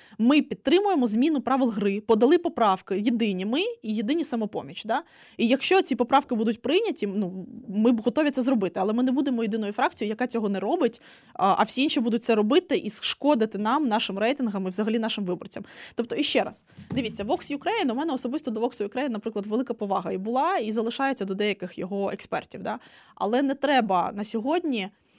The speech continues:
оцінювати от все як чорно-біле. На жаль, дуже багато зараз іде історій, коли у нас є проплачені експерти на ефірах, і я можу поіменно це розказати. Я цю кухню бачу зсередини, вона мене дуже розчаровує. Да?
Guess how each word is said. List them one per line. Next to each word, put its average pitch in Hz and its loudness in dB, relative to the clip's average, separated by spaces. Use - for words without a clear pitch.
оцінювати 226 0
от 196 -4
все - -2
як 196 -2
чорно-біле. 208 -2
На 214 -4
жаль, 254 2
дуже 277 0
багато 208 -4
зараз 180 -6
іде 196 -4
історій, 294 -4
коли 214 -4
у 202 -4
нас 233 -6
є 196 -6
проплачені 214 -6
експерти 196 -6
на 156 -8
ефірах, 185 -8
і 175 -6
я 180 -4
можу 208 -6
поіменно 196 -6
це 185 -8
розказати. 233 -4
Я 202 -4
цю 214 -14
кухню 240 -8
бачу 208 -6
зсередини, 233 -2
вона 214 -2
мене 233 0
дуже 214 -2
розчаровує. 170 -6
Да? 226 -2